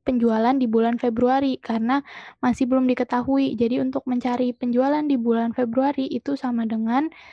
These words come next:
seratus persen dikurang dengan penjualan lainnya, yaitu dua puluh persen ditambah sepuluh persen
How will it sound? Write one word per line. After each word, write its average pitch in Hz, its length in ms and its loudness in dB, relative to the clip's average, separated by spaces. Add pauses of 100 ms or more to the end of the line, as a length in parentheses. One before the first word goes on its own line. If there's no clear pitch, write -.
(200)
seratus 247 480 -4
persen 240 800 -4 (480)
dikurang 247 560 0
dengan 240 640 0 (480)
penjualan 247 480 2
lainnya, 254 560 0
yaitu 226 240 -2
dua 240 160 2
puluh 220 320 -2
persen 240 720 -2
ditambah 220 720 -2 (400)
sepuluh 233 480 0
persen 240 800 -2